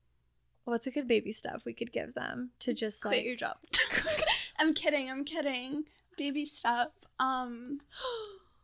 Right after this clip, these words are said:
Speaker 1: I mean, that is a baby step in the grand,
Speaker 2: <laughs>
Speaker 1: it's a big step, but it's almost like a baby step in the grand scheme of things, I feel like.
Speaker 2: Maybe, like, a more realistic baby step.
Speaker 1: Yeah.
Speaker 2: Like, a
Speaker 1: Something they,
Speaker 2: more doable.
Speaker 1: something they could do in, like, the next twenty-four hours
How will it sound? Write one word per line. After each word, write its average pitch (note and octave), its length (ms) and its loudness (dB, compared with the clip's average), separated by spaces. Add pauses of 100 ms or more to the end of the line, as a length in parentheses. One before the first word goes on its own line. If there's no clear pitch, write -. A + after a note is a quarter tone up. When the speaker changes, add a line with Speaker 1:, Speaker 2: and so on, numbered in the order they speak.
(200)
Speaker 1:
I E4 80 6
mean, E4 100 -4
that D#4+ 180 8
is D4 100 6
a D4+ 80 2
baby B3 300 6
step G4 280 12
in A#3 120 8
the A#3 100 12
grand, A3+ 460 10
Speaker 2:
<laughs> - 40 -20
Speaker 1:
it's C4+ 200 6
a E4 80 10
big B3 240 6
step, D4+ 240 4
but B3+ 80 8
it's B3 100 4
almost A#3+ 220 4
like B3 100 6
a A3 60 8
baby G3 300 4
step - 380 2
in G3 100 0
the G#3 180 0
grand G3+ 340 -2
scheme - 300 -4
of - 120 -10
things, - 380 -4
I - 160 -2
feel F4 240 -4
like. - 240 -6
Speaker 2:
Maybe, B3 260 0
like, B3+ 180 -2
a C#4+ 40 -2
more A#3+ 240 -2
realistic - 640 -8
baby C#3+ 240 -8
step. - 460 -8
Speaker 1:
Yeah. C#4 340 -10
Speaker 2:
Like, C4+ 240 -8
a C4 60 -8
Speaker 1:
Something D#4 260 0
they, E4+ 120 0
Speaker 2:
more G#3+ 100 -4
doable. C#4+ 400 -6
Speaker 1:
something D#4 300 0
they D#4+ 100 -2
could C#4 160 -4
do A#3+ 140 -2
in, A3+ 80 -2
like, A3 140 -2
the A3 80 -2
next G3 280 -6
twenty-four - 580 -6
hours A#3 460 -8